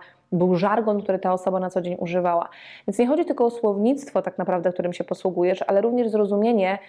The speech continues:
z jakiego miejsca osoba wychodzi. Podam Ci przykład. Współpracuję z zespołem, który, który, mm, obsługuje mnie również,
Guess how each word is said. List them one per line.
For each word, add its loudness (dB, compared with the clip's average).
z 0
jakiego 2
miejsca 0
osoba 0
wychodzi. -2
Podam 0
Ci -12
przykład. -2
Współpracuję 0
z 4
zespołem, -2
który, -2
który, 0
mm, 0
obsługuje 0
mnie 0
również, -2